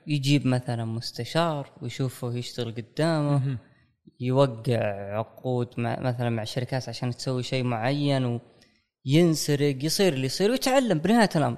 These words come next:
Speaker 2: مهم.
Speaker 1: لكن وش سوى؟ قاعد أحرق فلوس.
Speaker 2: مهم.
Speaker 1: أما حنا الناس العادية اللي مثلًا ما معها فلوس،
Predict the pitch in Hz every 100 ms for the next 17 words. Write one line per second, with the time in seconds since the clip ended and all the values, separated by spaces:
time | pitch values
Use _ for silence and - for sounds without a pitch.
0 | - 147 131 160 240 233 - 190 156 175
1 | 180 175 147 151 - - 160 - 147 120
2 | - 120 139 131 135 - _ _ _ _
3 | _ _ _ _ _ _ _ _ _ _
4 | _ _ _ - 175 208 202 233 220 220
5 | 247 - - _ _ _ 143 143 165 151
6 | 139 127 123 120 131 143 175 139 143 123
7 | 135 131 127 147 185 147 139 131 139 135
8 | 180 -